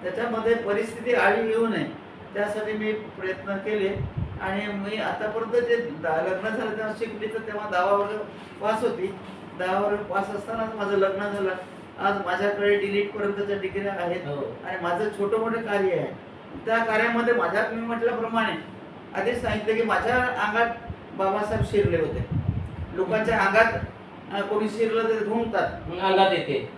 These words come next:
Speaker 1: माझ्या अंगात बाबासाहेबांनी तुम्ही काहीतरी चांगलं काम करतो.
Speaker 2: लोकं डोक्यावर घेऊन नसतात बाबासाहेबांना, डोक्यात घेऊन
Speaker 1: नाही,
Speaker 2: नाही
Speaker 1: मी म-, म्हणजे बोलते की बाबासाहेबांना कुठेही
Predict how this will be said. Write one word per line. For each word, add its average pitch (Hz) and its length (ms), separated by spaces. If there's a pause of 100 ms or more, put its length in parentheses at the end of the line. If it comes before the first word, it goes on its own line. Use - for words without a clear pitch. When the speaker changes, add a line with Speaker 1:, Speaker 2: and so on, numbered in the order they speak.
Speaker 1:
माझ्या 214 300 (340)
अंगात 214 320
बाबासाहेबांनी 214 580
तुम्ही 226 280
काहीतरी 220 300
चांगलं 233 320
काम 233 180
करतो. 180 240
Speaker 2:
लोकं 202 180
डोक्यावर 214 300
घेऊन 214 200
नसतात 202 360
बाबासाहेबांना, 160 720
डोक्यात 190 200
घेऊन 165 240
Speaker 1:
नाही, - 180
Speaker 2:
नाही 269 240
Speaker 1:
मी - 100
म-, 220 240
म्हणजे 233 200
बोलते 233 320
की 233 60
बाबासाहेबांना 226 960
कुठेही 233 680